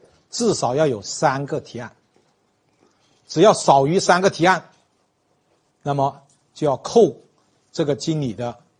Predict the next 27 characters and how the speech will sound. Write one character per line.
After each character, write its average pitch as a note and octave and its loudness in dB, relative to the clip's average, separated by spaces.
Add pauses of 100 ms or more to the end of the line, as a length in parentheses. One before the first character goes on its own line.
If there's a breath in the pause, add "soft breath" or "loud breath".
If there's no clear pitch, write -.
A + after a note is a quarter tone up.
(120)
提 - -10
案 C#3+ -4
奖 G2 -12
金， G#2+ -14 (140)
我 A#2 -12
们 C#3 -6
给 B2 -6
他 B2+ -6
发 D3 2
一 D3 2
点 D3+ -2
奖 G#2+ -8
金， C3 -10
你 B2+ -8
要 C#3 -6
再 E3+ 0
把 - -2
它 C3+ -6
扣 G3+ 2
回 B2 -4
来 A2 -8
嘛， G#2+ -14 (400)
对 C3+ -8
不 B2+ -4
对？ A#2 -8 (1000)
好 B2 -8
了， C#3 -4